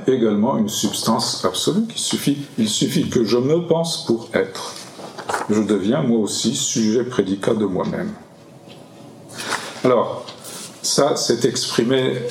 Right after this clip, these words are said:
en, dans un langage philosophique, mais en réalité, euh, l'idée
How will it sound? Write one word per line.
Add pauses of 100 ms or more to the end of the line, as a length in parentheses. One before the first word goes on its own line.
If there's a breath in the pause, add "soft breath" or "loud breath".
(160)
en,
dans
un
langage
philosophique, (380 loud breath)
mais
en
réalité, (600 loud breath)
euh,
l'idée